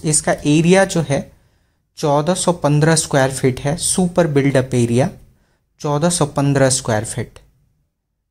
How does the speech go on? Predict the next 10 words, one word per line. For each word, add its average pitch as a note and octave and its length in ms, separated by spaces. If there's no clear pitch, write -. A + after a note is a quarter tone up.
और A#2+ 340
काफ़ी, F3+ 400
अ, C#3 400
उम्दा D#3 260
किस्म D#3+ 360
का D3 140
काम C#3+ 320
किया C#3 260
हुआ C3+ 300
है। B2+ 180